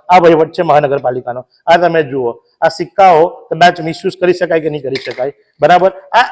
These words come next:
આ જુઓ તો ખરા તમે, બધી વસ્તુ એમને એમ પડેલી છે, પેકે પેક, ખોલી પણ નથી, બરાબર? અને આ બધું ખુલ્લામાં જ પડેલું છે. હવે આ બધી વસ્તુઓ, આ બીજો સિક્કો જુઓ, ચીફ ઓફિસર નવસારી નગરપાલિકા. ચાલો ભાઈ, કોને જોઈતો છે સિક્કો?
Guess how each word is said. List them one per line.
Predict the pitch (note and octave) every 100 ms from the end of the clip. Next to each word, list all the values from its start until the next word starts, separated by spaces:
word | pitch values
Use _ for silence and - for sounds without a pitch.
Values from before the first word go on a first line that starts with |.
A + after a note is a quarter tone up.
| B2
આ | - D#3+
જુઓ | G#3
તો | A3
ખરા | G3+ G#3+
તમે, | G#3 G3+
બધી | D#3 C3 A2+ A3
વસ્તુ | E3+ E3 G3+
એમને | E3+ D3 E3+
એમ | E3
પડેલી | D3+ C#3
છે, | -
પેકે | C#3+ - - F3
પેક, | - D3+ C3 _ _ _ -
ખોલી | G3+ A#3
પણ | G3+ F3
નથી, | D3+ C3 B2+ - _ _
બરાબર? | E3 G3+ G#3+ A3+
અને | F3+ F#3+
આ | F#3
બધું | E3+ D3 A3+
ખુલ્લામાં | - F#3+ G#3+ G#3 G3+
જ | F3+
પડેલું | D#3 C#3 C3
છે. | B2+ - _ _ _
હવે | D#3+ F#3+
આ | E3+
બધી | F#3+ E3 G3
વસ્તુઓ, | E3 D#3+ - D#3
આ | E3
બીજો | E3 D3+ E3
સિક્કો | E3+ - C3+
જુઓ, | A#2+ B2 - _ _ -
ચીફ | G#3+ A#3 - E3+
ઓફિસર | E3 G#3+ G#3+ G#3+
નવસારી | F3+ D#3 - F3+
નગરપાલિકા. | E3 D3+ D#3 C#3 C3 B2+ B2 A#2+ _ _ -
ચાલો | G3 F#3+
ભાઈ, | D#3 C#3+
કોને | G3+ A3+
જોઈતો | G#3 G3+
છે | F#3+
સિક્કો? | F3 F3 F#3